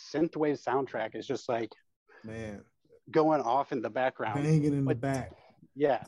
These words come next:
Speaker 1: but then when you complete the mission, the music cuts out and there's just, like, this droning noise, and you have to walk
Speaker 2: Mm-hmm.
Speaker 1: back through the entire building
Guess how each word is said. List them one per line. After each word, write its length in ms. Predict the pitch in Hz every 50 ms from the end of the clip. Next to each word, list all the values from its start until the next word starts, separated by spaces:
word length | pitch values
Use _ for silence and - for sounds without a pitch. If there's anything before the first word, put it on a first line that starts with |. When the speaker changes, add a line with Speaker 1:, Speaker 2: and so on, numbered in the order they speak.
| - _
Speaker 1:
but 120 | 170 151 -
then 460 | 180 175 202 220 202 143 123 143 160 - _ _ _
when 200 | - 143 165 165
you 120 | 151 147 135
complete 500 | - - 170 151 - - 151 175 175 -
the 60 | 170
mission, 580 | 135 127 147 156 - - 190 196 202 214 208 - _ _ - - - _ _ -
the 60 | 147
music 360 | 143 156 156 147 143 127 107
cuts 360 | - - - 175 180 - - 170
out 280 | 151 131 113 127 - - _ _ _ _ _ _ _ _
and 80 | 151 151
there's 140 | 156 147 131
just, 160 | 156 143 -
like, 120 | 170 143 131
this 160 | 147 127 113
droning 640 | 113 110 107 104 123 135 147 151 143 127 117 113
noise, 580 | 110 107 117 120 117 117 117 120 107 - - - _ _ _ _ _ _ -
and 100 | 147 156
you 60 | 175
have 220 | 170 - 185 180 -
to 80 | - 165
walk 320 | 123 117 127 - - 117
Speaker 2:
Mm-hmm. 100 | 117 123
Speaker 1:
back 260 | 123 139 147 151 -
through 160 | - 151 139 123
the 140 | 143 131
entire 480 | 131 131 - - - 147 156 156 151 135
building 560 | 101 135 139 139 139 127 117 113 110 107 104